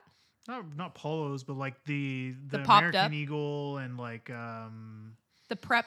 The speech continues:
Speaker 2: look.
Speaker 1: yeah, like, the sup-, yeah. 'Cause I, I play in a group that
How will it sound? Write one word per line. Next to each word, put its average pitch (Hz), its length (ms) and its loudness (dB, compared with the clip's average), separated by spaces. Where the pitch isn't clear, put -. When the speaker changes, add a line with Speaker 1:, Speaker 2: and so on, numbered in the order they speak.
Speaker 2:
look. - 400 -10
Speaker 1:
yeah, 113 440 -4
like, 117 200 -12
the 117 100 -14
sup-, 135 220 -10
yeah. 113 220 -10
'Cause 127 140 -10
I, 117 240 -6
I 139 160 -6
play 127 380 -4
in 113 100 -8
a 113 100 -6
group 113 380 -12
that 110 260 -12